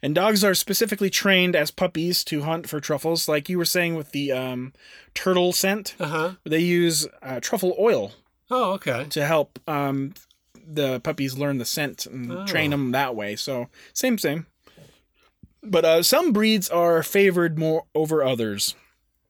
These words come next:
Speaker 1: They need to have very good sense of smell, you know?
Speaker 2: Yeah.
Speaker 1: And so I'll, I'm gonna go over the top five truffle dog breeds.
Speaker 2: Oh, okay.
Speaker 1: First up, and this is kinda like the main one.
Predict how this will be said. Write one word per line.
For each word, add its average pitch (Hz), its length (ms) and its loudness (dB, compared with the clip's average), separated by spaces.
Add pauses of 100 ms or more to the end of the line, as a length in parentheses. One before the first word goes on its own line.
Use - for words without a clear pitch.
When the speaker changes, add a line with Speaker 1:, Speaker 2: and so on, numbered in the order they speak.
(200)
Speaker 1:
They 143 160 0
need 175 160 2
to 156 100 0
have 151 280 0
very 151 440 2
good 147 340 0
sense 156 320 -2
of 117 80 -6
smell, 120 520 -2
you 117 120 -8
know? 113 200 -6 (140)
Speaker 2:
Yeah. 117 440 -6 (100)
Speaker 1:
And 127 220 -2
so 180 140 2
I'll, 180 220 4
I'm 202 80 2
gonna 214 140 4
go 226 100 6
over 208 100 4
the 180 80 -2
top 202 300 0
five 156 640 2
truffle 190 300 -2
dog 143 320 0
breeds. 98 340 -6
Speaker 2:
Oh, 180 160 0
okay. 139 360 -4 (640)
Speaker 1:
First - 360 0
up, 143 140 2
and 190 100 0
this 269 160 2
is 233 80 -2
kinda 202 280 2
like 160 220 0
the 170 200 -2
main 151 320 0
one. 95 360 -6